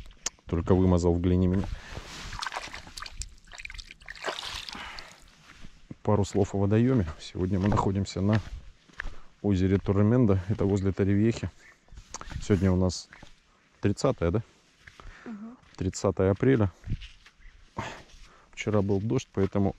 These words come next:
Speaker 1: архи неудобно ходить. Это я вам чуть позже покажу. Озеро с глиняными берегами, поэтому, поэтому очень проблематично передвигаться.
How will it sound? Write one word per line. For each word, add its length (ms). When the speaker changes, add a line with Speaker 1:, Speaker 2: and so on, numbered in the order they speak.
Speaker 1:
архи 360
неудобно 560
ходить. 420
Это 100
я 120
вам 120
чуть 180
позже 300
покажу. 440
Озеро 440
с 120
глиняными 500
берегами, 540
поэтому, 540
поэтому 340
очень 240
проблематично 800
передвигаться. 640